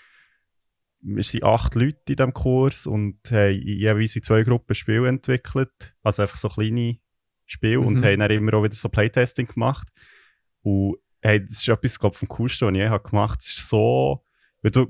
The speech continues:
Speaker 1: du, du hast eigentlich jede Nami Zeit, wieder mit anderen Leuten irgendetwas Geiles zu spielen. Es funktioniert nicht alles, aber
Speaker 2: Ja.
Speaker 1: dann am nächsten Nami bist du wieder weiter. Und, äh, und ja, ich, ich finde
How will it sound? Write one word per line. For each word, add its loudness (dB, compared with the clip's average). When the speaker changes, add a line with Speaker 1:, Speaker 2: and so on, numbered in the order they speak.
Speaker 1:
du, -2
du 0
hast 6
eigentlich 2
jede 4
Nami 4
Zeit, 0
wieder 0
mit 2
anderen 6
Leuten 2
irgendetwas 0
Geiles 4
zu -4
spielen. 2
Es -4
funktioniert 0
nicht 0
alles, 4
aber 0
Speaker 2:
Ja. 6
Speaker 1:
dann 4
am 2
nächsten -2
Nami 0
bist -2
du 2
wieder -2
weiter. 0
Und, 0
äh, 4
und -2
ja, 6
ich, 0
ich 0
finde 2